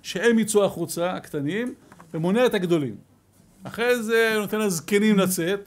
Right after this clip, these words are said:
שיקחו את האוכל הבינוני. מצוין, אוכל הבינוני. ובסוף הוא נותן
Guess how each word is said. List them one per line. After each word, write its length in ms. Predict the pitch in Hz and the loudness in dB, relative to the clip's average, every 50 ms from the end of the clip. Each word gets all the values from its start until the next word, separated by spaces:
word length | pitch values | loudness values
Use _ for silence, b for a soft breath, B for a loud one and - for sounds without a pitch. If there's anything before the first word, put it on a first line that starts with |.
| - _ _ _ _ _ _ _ _ | -16 _ _ _ _ _ _ _ _
שיקחו 320 | _ - - 156 - 220 233 | _ -12 -12 -8 -6 -6 -4
את 80 | 226 | -2
האוכל 280 | 226 220 220 226 226 226 | -2 -2 -2 -2 0 -2
הבינוני. 460 | 233 226 226 226 233 240 233 240 - - - _ - - - | 0 0 0 0 0 -4 -6 -8 -10 -12 -16 _ -20 -16 -16
מצוין, 500 | 175 175 - - 214 214 214 202 202 226 - _ - | -14 -14 -12 -10 -8 -8 -8 -8 -10 -12 -16 _ -14
אוכל 240 | 190 190 196 190 | -12 -10 -8 -8
הבינוני. 380 | 196 185 190 180 - - 85 - - - _ _ _ b b b b b b b b b b 139 | -6 -6 -6 -6 -8 -10 -12 -14 -16 -20 _ _ _ b b b b b b b b b b -12
ובסוף 1040 | 131 120 123 117 - - 240 247 254 262 262 254 254 247 240 240 233 226 - 226 | -10 -10 -10 -10 -8 -4 2 6 6 8 8 8 8 8 8 6 6 4 2 0
הוא 80 | 196 196 | -4 -6
נותן 340 | 190 170 - 208 208 208 | -6 -4 -2 -2 -2 -2